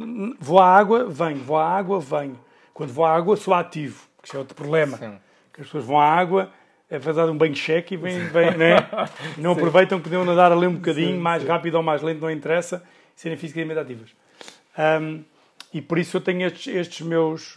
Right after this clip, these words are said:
Speaker 1: estes meus, este local, né? A questão do, do, depois do outdoor, a questão do, do, do verde, a questão de, de andar de moto ao vento, a
Speaker 2: Sim.
Speaker 1: questão do mar, a questão, por isso são estratégias que para eu fazer o dial down.
Speaker 2: Sim, sim, sim, sim.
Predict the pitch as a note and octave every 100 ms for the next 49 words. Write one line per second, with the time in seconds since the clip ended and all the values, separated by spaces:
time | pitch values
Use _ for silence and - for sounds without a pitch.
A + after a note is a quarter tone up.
0 | F#3+ D3+ - D#3 D#3 D#3 D3 D3 C#3 -
1 | _ _ _ _ _ _ _ _ _ -
2 | - C#3+ - E3 G3 B3 D3+ C#3+ E3 -
3 | D3+ C#3+ C#3+ C3 C#3 B2+ _ _ _ _
4 | B2 C#3+ D3 B2 E3 G3 F#3+ G3 B3+ -
5 | D#3 D3 D#3 D3+ D3+ C#3 - D3+ C#3 C#3+
6 | C3+ C3+ C3+ C#3 A#2 D3+ F3+ D3+ C3+ C#3+
7 | C#3 C#3+ C#3 C#3+ D3+ C3 D3 C#3+ C#3 B2
8 | D#3 D#3 - _ _ _ _ _ _ -
9 | G#2+ G#2+ D#3+ C#3 C#3+ C3+ D3+ D#3+ C#3 C3+
10 | - C#3+ _ _ _ _ _ D#3 C#3 -
11 | - A#3+ - D3 A#2 C#3+ D#3+ D#3 D3+ D#3+
12 | - E3 E3 E3 D3+ E3 E3 F#3 - _
13 | _ D3 D3+ D3+ D3 C#3 C3 A#2+ - A#2
14 | A2 - G#2+ A2+